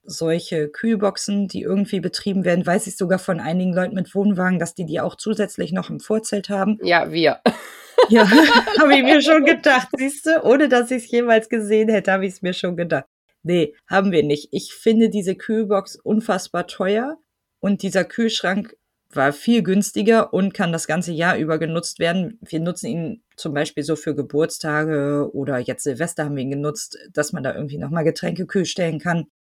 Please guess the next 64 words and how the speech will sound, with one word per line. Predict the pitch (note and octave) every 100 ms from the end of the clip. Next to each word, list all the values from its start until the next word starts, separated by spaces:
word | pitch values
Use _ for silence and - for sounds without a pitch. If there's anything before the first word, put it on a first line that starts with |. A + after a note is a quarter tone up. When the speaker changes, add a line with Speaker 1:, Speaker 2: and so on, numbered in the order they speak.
| _ -
Speaker 1:
Ja, | D#3
und | D#3 E3+
halt | F3+ D#3
dafür. | E3 G3 - - A#3 _ -
Und | F#3
man | F3 F#3+
hatte | G#3+
ja | A3 E3
anfangs | F3+ G3+ G#3+ G3+ G3+
irgendwie | F3+ F#3+ G3
mir | F#3 C#3+
immer | F3+
gesagt, | E3 F3+ F3
„Du | D3
darfst | E3+ F#3+ -
den | E3
aber | C3+ D#3
dann | D3 D3+
vierundzwanzig | F3+ - A#3 G3 F#3 F#3 F3+
Stunden | - F#3+ G3 -
nach | D#3+ E3+
dem | E3+ E3+
Transport | - D3 - F3+ -
nicht | E3 -
benutzen.“ | C#3 D3 F#3 - B3 A#3 A3+
Und | C#3+
da | D#3
habe | D#3
ich | D#3
ein | D3
paar | D#3+
Leute | C#3 D3+ E3 D3
gefragt, | D3 - D3 -
die |
sich | C#3+ D3+
damit | - C3 C3+ -
auskennen, | C3 - - D3 C#3
haben | A#2+
gesagt, | B2 C3
„Eigentlich | - - -
ist | - -
das | A2+ -
Quatsch. | - - - -
Das | - -
ist | - F3
mittlerweile | D3 - A2+ A2 A#2+
nicht | B2 B2
mehr | C#3+ A#2
so. | C#3+ D3+
Und | D#3
wir | D3+
transportieren | - D#3+ - C#3 - F3+ F3
den | D#3 C#3
aufrecht. | F#3 B3 - A3 A3 -
Wir | D#3+
tun | G3+ E3+
hier | E3+
zu | D3 D#3+
Hause | D#3 E3+ F#3+
schon | - F3
unsere | B2+ D3 D#3
Lebensmittel | C#3+ C#3+ - D3+ - G#2+
da | G2+
rein. | A#2 F#3+ A3